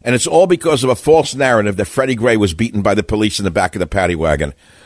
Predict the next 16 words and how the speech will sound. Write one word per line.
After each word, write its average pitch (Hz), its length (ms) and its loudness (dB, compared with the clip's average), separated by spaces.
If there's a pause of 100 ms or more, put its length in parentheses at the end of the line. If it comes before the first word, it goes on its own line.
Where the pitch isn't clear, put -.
(300)
And 120 200 0
this 160 180 2
is, 180 100 -4
of 202 140 -2
course, 110 540 -2
what 110 280 0
the 143 80 2
leftists 101 480 0
do. 131 280 2 (260)
In 113 180 0
order 127 200 2
to - 100 -10
continue 151 460 0
raping 139 400 0
the 123 80 -4
treasury, 98 640 -4